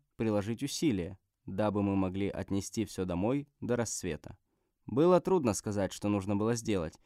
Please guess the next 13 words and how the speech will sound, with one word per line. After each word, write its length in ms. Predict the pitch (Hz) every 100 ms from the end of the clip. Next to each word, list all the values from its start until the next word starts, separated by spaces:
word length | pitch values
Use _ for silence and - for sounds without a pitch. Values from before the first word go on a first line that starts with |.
| _ _
и 100 | 104
много 300 | 110 117 104
времени 400 | 95 127 143 127
было 240 | 104 101
потеряно 500 | - 98 123 131 131
на 160 | 120 120
обсуждение. 800 | 120 - 127 120 110 87 85 90 _ _ _ _
Так 240 | - 104 -
спутаны 540 | - 151 156 156 135
были 300 | 95 101 123
мысли 440 | 113 92 104 - 101
у 120 | 107
всех. 400 | - 87 73